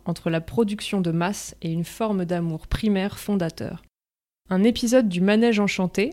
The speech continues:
en mille neuf cent soixante-quinze, met en scène ce phénomène. Casimir est malheureux car il a perdu son ours en peluche. Aux amis qui l'aident dans ses recherches, il le décrit comme le plus bel ours du monde. Débordé par l'amour,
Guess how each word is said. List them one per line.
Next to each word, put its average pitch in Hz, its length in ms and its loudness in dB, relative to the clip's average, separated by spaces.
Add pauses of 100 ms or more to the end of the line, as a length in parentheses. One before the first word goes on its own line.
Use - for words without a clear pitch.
en 170 60 -4
mille 175 180 4
neuf 185 140 2
cent 214 120 0
soixante-quinze, 190 720 -4 (220)
met 208 200 6
en 196 80 6
scène 220 260 4
ce - 160 0
phénomène. 160 680 0 (520)
Casimir 233 520 4
est 196 80 2
malheureux 190 460 2
car 175 180 -10
il 156 120 -4
a 156 40 -4
perdu 190 300 -2
son 175 260 0
ours 190 220 -2
en 170 80 -4
peluche. - 480 -14 (400)
Aux 175 160 4
amis 220 240 6
qui - 140 -6
l'aident 190 300 2
dans 156 120 -2
ses 165 140 -4
recherches, 175 680 -2
il 160 160 -2
le 190 100 6
décrit 180 360 -2
comme 208 380 2
le 180 200 6
plus 196 220 -2
bel 196 280 2
ours 208 260 -2
du 165 160 -2
monde. 156 320 -4 (420)
Débordé 220 420 6
par 202 180 -2
l'amour, 196 460 2